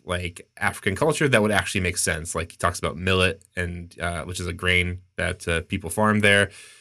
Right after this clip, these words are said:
Well, it's also a reminder of, uh, imperialism as well, because it's like, you know, subsistence farming is done with millet, and then, like, uh, they see the, the big tractors of, um, multinational corporations come in and, and,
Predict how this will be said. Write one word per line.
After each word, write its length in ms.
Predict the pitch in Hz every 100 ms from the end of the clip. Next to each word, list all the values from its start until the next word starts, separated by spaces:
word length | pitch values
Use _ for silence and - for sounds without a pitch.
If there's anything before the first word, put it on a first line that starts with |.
| -
Well, 180 | 101
it's 120 | 101 113
also 240 | 117 117
a 80 | 104
reminder 540 | 95 92 92 90 90
of, 440 | 76 90 87 87 -
uh, 320 | 85 85 85 76
imperialism 520 | 95 95 90 82 85
as 100 | 87
well, 220 | 87 85
because 380 | 85 87 82 -
it's 240 | 78 -
like, 260 | 87 85 -
you 60 | 87
know, 120 | 82
subsistence 520 | - 104 113 - 95
farming 380 | - 95 90 90
is 140 | 87
done 240 | 87 87 85
with 120 | 85
millet, 320 | 90 87 87
and 160 | 85 87
then, 280 | 85 87 - 92
like, 340 | 87 85 -
uh, 280 | 87 87 82
they 200 | 87 87
see 260 | 87 95 85
the, 340 | 82 82 82 - - _ _ _
the 60 | 98
big 200 | 95 87
tractors 540 | 98 85 - 90 87
of, 360 | 85 85 87 85
um, 420 | 82 82 85 85
multinational 760 | 90 90 85 82 - 87 90 - -
corporations 680 | 95 90 82 82 85 87 -
come 200 | 90 85
in 160 | 82
and, 220 | 82 85 -
and, 300 | 87 -